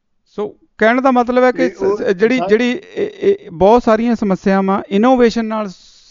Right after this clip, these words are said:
Speaker 1: ਸੈੱਟ ਕੀਤੀਆਂ ਜਾ ਸਕਦੀਆਂ ਐਗਜ਼ਿਸਟਿੰਗ ਫਰੇਮਵਰਕ ਦੇ ਵਿੱਚ ਹੀ।
Speaker 2: ਬਿਲਕੁਲ, ਉਹ, ਉਹ ਇਹ ਦੇਖੋ ਜੀ, ਹੁਣ ਇਹ ਆ,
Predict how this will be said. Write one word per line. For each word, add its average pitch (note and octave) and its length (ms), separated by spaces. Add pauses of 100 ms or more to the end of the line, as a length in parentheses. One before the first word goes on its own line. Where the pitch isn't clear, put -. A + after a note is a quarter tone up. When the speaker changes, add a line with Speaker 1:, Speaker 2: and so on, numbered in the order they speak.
(100)
Speaker 1:
ਸੈੱਟ F3 220
ਕੀਤੀਆਂ F3+ 460
ਜਾ D3 200
ਸਕਦੀਆਂ C3 480
ਐਗਜ਼ਿਸਟਿੰਗ D3 520
ਫਰੇਮਵਰਕ B2 540
ਦੇ G#2 120
ਵਿੱਚ G2+ 260
ਹੀ। A2+ 100 (1900)
Speaker 2:
ਬਿਲਕੁਲ, F#3 600
ਉਹ, F#3 200
ਉਹ G3 260
ਇਹ G3 460
ਦੇਖੋ F3 340
ਜੀ, G#3 220
ਹੁਣ F3+ 480 (100)
ਇਹ F#3 220
ਆ, F#3+ 220